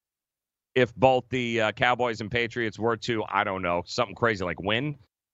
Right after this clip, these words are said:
yeah, you'd win, uh, just about six bucks. So that's kind of what, uh, that's the reality of what we've got in the N F L right now.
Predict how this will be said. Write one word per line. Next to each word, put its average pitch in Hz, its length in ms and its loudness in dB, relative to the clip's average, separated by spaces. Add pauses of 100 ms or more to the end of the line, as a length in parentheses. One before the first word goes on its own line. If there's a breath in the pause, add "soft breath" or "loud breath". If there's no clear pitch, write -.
(160)
yeah, 104 320 4
you'd 120 300 2
win, 175 340 0
uh, 165 160 4
just 170 260 -4
about 160 220 2
six - 240 -2
bucks. - 340 -2 (600)
So 104 160 0 (760)
that's 120 240 2
kind 139 240 4
of 131 80 2
what, 127 300 2
uh, 120 240 4
that's 147 300 0
the 208 120 0
reality 160 720 0
of 127 140 -2
what 131 240 -2
we've 120 260 -2
got 117 260 6
in 113 100 -2
the 110 160 0
N 110 100 2
F 107 160 2
L 110 220 4
right 98 300 2
now. 92 340 0